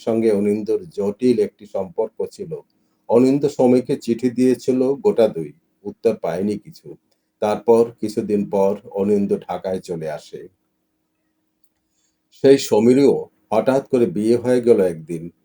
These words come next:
বিশ্ববিদ্যালয়ের ছুটির অবসরে বাড়িতে গেলে অনিন্দকে খবরটা দিয়েছিল ছোট বোন নয়না। ওর ধমনীতে তখন রক্তের শীতল স্রোত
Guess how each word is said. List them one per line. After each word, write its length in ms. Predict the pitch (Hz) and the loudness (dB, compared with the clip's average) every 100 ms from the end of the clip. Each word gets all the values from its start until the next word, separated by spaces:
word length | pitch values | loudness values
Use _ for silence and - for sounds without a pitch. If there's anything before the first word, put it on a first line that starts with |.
| 82 | -10
বিশ্ববিদ্যালয়ের 840 | 104 - 113 104 98 107 107 104 | -10 -6 -2 0 0 0 2 0
ছুটির 360 | - 104 110 104 | -4 -6 -6 -6
অবসরে 560 | 90 90 208 - - 113 - _ _ - | -4 -4 -4 -2 0 0 -4 _ _ -14
বাড়িতে 460 | 87 92 101 107 117 | -4 -2 0 -2 -2
গেলে 260 | 107 110 85 90 _ _ | 0 0 -2 -8 _ _
অনিন্দকে 580 | - 107 117 123 120 117 | -4 0 4 4 2 -2
খবরটা 520 | 117 98 101 107 107 107 | -4 -2 0 0 2 -2
দিয়েছিল 520 | 85 104 107 - 113 | 0 -2 -2 -2 -4
ছোট 260 | 117 - 101 | -2 -2 -2
বোন 240 | 104 107 113 | -2 -2 -2
নয়না। 420 | 95 92 90 71 - _ _ _ _ - | 0 0 0 -4 -14 _ _ _ _ 0
ওর 140 | 123 120 | 2 2
ধমনীতে 540 | 101 117 123 139 139 | 0 2 4 2 2
তখন 340 | 143 131 - 131 | 2 2 2 0
রক্তের 440 | 117 110 110 - 117 | 2 2 0 -6 -6
শীতল 540 | 113 - 113 117 123 120 104 | -6 -10 -4 2 4 4 2
স্রোত 500 | - - 110 113 | -6 -2 2 2